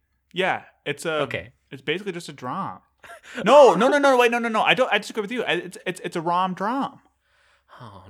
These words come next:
Speaker 2: no.
Speaker 1: There's too much rom. I wish there was le-, I wish there was less rom. Or wait, I wish there was less rom.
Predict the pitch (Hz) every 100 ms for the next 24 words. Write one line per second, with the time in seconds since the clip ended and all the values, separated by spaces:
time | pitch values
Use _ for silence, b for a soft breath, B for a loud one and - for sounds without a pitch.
0 | 98 92 87 85 90 107 147 208 _ _
1 | _ - 175 - 226 226 233 - 240 269
2 | 160 151 175 208 214 196 170 170 160 147
3 | 156 240 - 117 113 95 - - 95 98
4 | 143 175 _ _ - 120 110 95 _ _
5 | _ _ - 123 226 - 165 139 170 175
6 | - 123 104